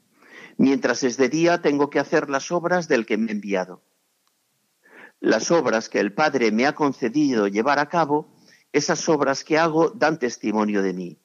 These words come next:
que el Padre me ha enviado. Bueno, casi habría que pedir perdón a los oyentes por esta sarta, ¿no?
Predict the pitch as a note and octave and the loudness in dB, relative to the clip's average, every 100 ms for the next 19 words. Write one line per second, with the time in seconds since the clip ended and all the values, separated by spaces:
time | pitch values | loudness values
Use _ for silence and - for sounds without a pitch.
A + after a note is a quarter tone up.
0 | _ _ _ _ - G#2 G2 D3+ D3+ A2+ | _ _ _ _ 0 0 2 0 0 0
1 | G#2 G#2 G2+ F#2+ F#2 F2+ F2+ - _ _ | 0 -2 -2 -4 -4 -4 -6 -14 _ _
2 | _ _ _ _ - - - - _ - | _ _ _ _ -20 -20 -20 -20 _ 0
3 | A#2 A2+ G#2 A#2+ A2+ A#2+ A2+ A2 A2+ - | 2 2 2 0 0 0 0 0 0 -4
4 | G#2+ A2+ - G#2 A2 G#2+ G#2 G#2 A2 A#2+ | -2 -2 0 2 2 2 2 0 0 2
5 | A#2+ A#2 G2+ F#2+ G#2+ G2+ G#2 A2 F#2+ G2+ | 2 2 -2 0 -2 -2 -2 0 0 0
6 | - A#2+ - - G2+ F2+ G2 B2+ | -2 -2 -2 -4 -4 -4 -8 -12